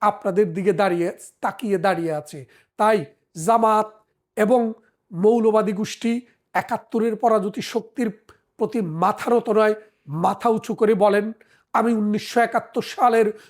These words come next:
মহান মুক্তিযুদ্ধের মুক্তিযোদ্ধা, এদেশের এই দুর্দিনে আমরা এই মুক্তিযুদ্ধের সপক্ষেই থাকব।" এখন দ্বিতীয় যে বিষয়টি নিয়ে আমি কথা বলতে চেয়েছি, সেটি হচ্ছে এনসিপির গালে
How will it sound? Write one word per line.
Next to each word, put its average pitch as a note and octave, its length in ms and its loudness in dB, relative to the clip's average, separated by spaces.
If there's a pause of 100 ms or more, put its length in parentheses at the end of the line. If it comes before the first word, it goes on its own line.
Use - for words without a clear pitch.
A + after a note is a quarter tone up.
(100)
মহান G#3 360 2
মুক্তিযুদ্ধের G#3+ 760 0
মুক্তিযোদ্ধা, A#3 920 0 (300)
এদেশের A3+ 420 2
এই A3 60 2
দুর্দিনে G#3+ 640 2 (340)
আমরা G#3+ 540 2 (240)
এই G3+ 160 4
মুক্তিযুদ্ধের G3 760 0
সপক্ষেই F#3+ 640 -4
থাকব।" D#3+ 460 -8 (920)
এখন C#4+ 320 0 (420)
দ্বিতীয় C#4 480 2
যে D4 140 2
বিষয়টি E4+ 440 2
নিয়ে A#3 140 0
আমি F#3+ 180 -2
কথা G3 240 -6
বলতে F3 240 -4
চেয়েছি, C#3+ 380 -12
সেটি G3 300 -6
হচ্ছে F#3+ 380 -6 (440)
এনসিপির D#4 580 0
গালে G#3 380 0